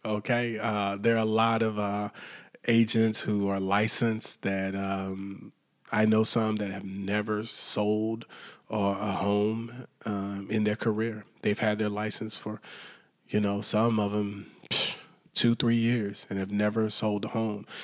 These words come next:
And that's not their fault. It's, it's, well, I guess I can't let everybody off the hook, okay? I don't wanna come off as, "Oh my God, Rodney, you just, you know, you're one of those people who don't believe." No, no, no, that, that's not true.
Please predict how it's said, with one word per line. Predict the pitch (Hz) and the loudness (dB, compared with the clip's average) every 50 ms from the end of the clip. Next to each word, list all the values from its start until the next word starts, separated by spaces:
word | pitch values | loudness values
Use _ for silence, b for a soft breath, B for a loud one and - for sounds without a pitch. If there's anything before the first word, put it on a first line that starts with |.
| B B | B B
And | - 107 107 101 95 | 0 0 0 2 2
that's | 107 107 110 - - | 0 0 0 0 0
not | - 107 104 113 117 110 104 - _ | 0 2 2 2 2 0 -2 -4 _
their | 107 104 107 | 0 0 0
fault. | 101 - - 101 117 135 117 104 - - | 0 0 2 4 4 4 2 0 -4 -4
It's, | 101 107 104 101 - - - - - - - - _ - _ _ _ _ _ 415 403 320 440 - - - - _ _ _ _ _ _ _ _ _ _ _ _ _ | -2 0 0 0 -2 -4 -4 -4 -4 -6 -6 -10 _ -20 _ _ _ _ _ -16 -14 -14 -16 -16 -16 -20 -20 _ _ _ _ _ _ _ _ _ _ _ _ _
it's, | - 127 123 - - - - - - B B B B B | -6 -4 -2 0 0 0 0 -2 -6 B B B B B
well, | - 208 202 196 160 | 8 10 10 10 8
I | - 151 151 | 6 2 4
guess | 135 151 143 - | 6 4 4 4
I | 139 127 | 2 0
can't | - - 123 104 90 107 | 2 2 0 0 0 0
let | 110 117 117 113 | 2 2 2 2
everybody | - 131 117 117 113 104 107 104 | 2 2 2 2 4 2 2 2
off | 98 98 98 | 2 0 0
the | - 95 | -2 -2
hook, | - 110 95 - - - - | -2 -2 -4 -4 -10 -10 -6
okay? | 104 101 98 - 101 | -6 -4 0 0 0
I | 95 98 | 2 2
don't | 101 104 104 104 | 2 2 2 4
wanna | 104 107 101 104 101 B B B B B B B _ | 4 2 2 0 -2 B B B B B B B _
come | - - 120 110 104 104 | 2 4 4 6 6 6
off | 101 104 107 107 - | 6 6 4 2 0
as, | 101 92 - | -2 0 4
"Oh | 107 107 110 | 4 4 6
my | 107 107 104 | 4 4 2
God, | 101 107 107 104 98 98 | 2 2 2 2 2 0
Rodney, | 98 98 98 98 101 98 101 101 | 0 0 0 0 0 0 0 0
you | 98 101 104 | 0 -2 -2
just, | - 107 101 98 98 - - | -2 -4 -4 -4 -4 -6 -4
you | 113 110 104 | -4 -2 -2
know, | 104 | 0
you're | 98 101 104 | 0 0 0
one | 104 104 104 | 0 0 2
of | 101 101 | 2 2
those | 101 101 101 | 2 0 0
people | - - 104 101 101 - 113 107 101 | -2 -2 -2 -2 0 0 0 0 0
who | 98 104 98 98 95 B B B B B B | 0 0 -2 -2 -4 B B B B B B
don't | - 104 107 107 101 | 2 4 4 4 4
believe." | 107 104 107 117 123 | 2 2 2 4 6
No, | 143 185 180 175 175 | 8 8 10 10 8
no, | 160 151 151 | 8 8 6
no, | 147 139 123 117 117 117 117 120 117 98 110 | 6 6 6 4 4 2 0 -2 -6 -6 -4
that, | 110 107 113 104 104 | -2 -2 -2 -2 0
that's | 117 117 117 - | 0 0 0 2
not | 120 110 107 110 104 | 2 2 0 0 -2
true. | - - - - 135 123 107 92 92 95 | -2 -4 0 4 4 4 4 4 0 -6